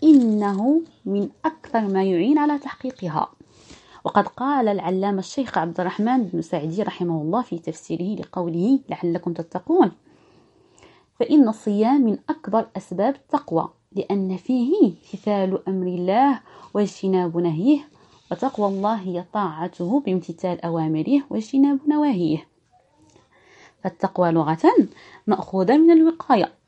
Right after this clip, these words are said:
وما يحمي، وما يحمي به الإنسان رأسه، واصطلاحًا أن تجعل بينك وما بين ما حرم الله حاجبا. وقد قال علي بن أبي طالب رضي الله عنه: "التقوى هي الخوف من الجليل، والعمل بالتنزيل،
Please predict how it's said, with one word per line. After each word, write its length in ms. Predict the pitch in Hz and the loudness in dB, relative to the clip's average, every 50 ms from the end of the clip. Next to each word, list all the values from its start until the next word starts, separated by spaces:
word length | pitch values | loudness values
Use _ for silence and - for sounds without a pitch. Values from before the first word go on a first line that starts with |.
| _ - | _ -6
وما 280 | 208 202 208 233 247 247 | -4 -2 0 0 2 2
يحمي، 640 | 262 285 - 247 220 233 254 269 285 285 - - _ - | 2 0 0 -2 -2 0 0 0 0 0 -2 -8 _ -6
وما 260 | - 208 220 233 226 | -2 0 2 2 2
يحمي 340 | 226 247 269 - 226 226 220 | 2 0 0 0 0 0 0
به 140 | 196 208 254 | 0 -2 -4
الإنسان 480 | 277 - 302 277 - 285 277 277 277 | 0 0 0 0 2 2 4 4 4
رأسه، 380 | 277 - - - 170 160 160 - - _ - - - - - - | 4 0 -2 -2 -2 -2 -2 -4 -10 _ -20 -20 -20 -20 -4 -2
واصطلاحًا 680 | - 196 - - - 175 175 180 175 - - 269 226 - - _ _ _ _ - | 0 0 0 -2 -4 -2 -2 -2 -2 -2 -2 -2 -2 -2 -4 _ _ _ _ -4
أن 180 | 202 196 185 - | -2 -2 0 0
تجعل 480 | 262 254 190 190 175 180 185 185 175 | 0 0 0 0 -2 0 0 0 0
بينك 420 | 190 226 226 196 180 185 170 - 185 | 0 0 0 0 0 -2 -2 -4 -4
وما 380 | 185 180 175 180 185 185 180 | -2 -2 0 0 0 -2 0
بين 440 | 170 214 262 262 233 202 190 185 180 | 0 0 0 0 0 0 0 -2 -2
ما 200 | 180 175 175 180 | -4 -4 -6 -8
حرم 440 | - - - 214 - - 175 175 175 | -10 -10 -12 -10 -8 -6 -6 -6 -4
الله 260 | 170 165 185 233 269 | -4 -4 -4 -6 -6
حاجبا. 540 | 277 - 285 285 269 214 196 180 - 147 - - _ _ _ - - - - _ _ | -6 -4 -2 0 0 0 0 -2 -2 -4 -4 -8 _ _ _ -20 -20 -20 -20 _ _
وقد 260 | - 185 - 190 185 | -6 -4 -2 -4 -6
قال 300 | - _ - 262 247 196 | -4 _ 0 0 0 0
علي 240 | 180 - 185 190 208 | -2 -2 -4 -4 -2
بن 140 | 180 190 185 - | -2 -2 -2 -2
أبي 240 | 170 175 175 180 170 | -4 -4 -4 -4 -4
طالب 300 | - 175 170 170 170 165 | -6 -6 -4 -4 -4 -6
رضي 200 | 165 165 - 151 | -6 -6 -8 -8
الله 160 | 147 156 156 | -6 -6 -4
عنه: 240 | 175 247 269 233 - - _ - - - - - - | 2 2 2 2 2 -4 _ -20 -20 -20 -16 -6 -4
"التقوى 580 | 254 247 - - 311 320 - 320 320 285 226 190 | -4 -4 -4 -4 -6 -2 0 2 4 4 4 2
هي 160 | 185 196 185 202 | 0 -2 -4 -4
الخوف 340 | 185 - - 202 190 - | -6 -4 -6 -6 -6 -4
من 200 | 196 185 180 175 | -4 -2 -2 -2
الجليل، 680 | 175 165 165 170 165 160 170 190 220 226 202 175 160 165 - - - | -2 -2 -2 -4 -4 -2 -2 0 0 0 0 0 -2 -6 -8 -8 -6
والعمل 360 | 175 180 - 180 185 180 180 | -6 -4 -2 -2 -2 -2 -2
بالتنزيل، 760 | - - - - - 185 190 185 202 240 254 233 190 175 | -4 -8 -10 -6 -4 -4 -4 -2 -2 -2 -2 -2 -2 -4